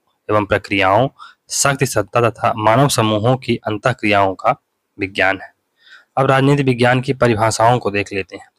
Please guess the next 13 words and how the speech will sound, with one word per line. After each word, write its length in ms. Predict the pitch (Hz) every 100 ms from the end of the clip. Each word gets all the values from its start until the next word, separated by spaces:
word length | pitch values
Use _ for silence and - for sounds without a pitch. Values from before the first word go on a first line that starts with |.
| _
परंपरागत 560 | 104 107 107 107 127 131
दृष्टिकोण 580 | 113 - 107 104 104
में, 180 | 98 117 - - - - _ 123 120 _ _ _ -
परंपरागत 420 | 113 110 113 127
दृष्टिकोण 380 | 117 - - 113
में 120 | 120
राज्य 300 | 113 131 143
का 120 | 143
अध्ययन 440 | - 113 107 117 127
करने 280 | 107 110
वाले 280 | 104 101 107
जो 240 | 104 101 -
विचारक 400 | 101 98 104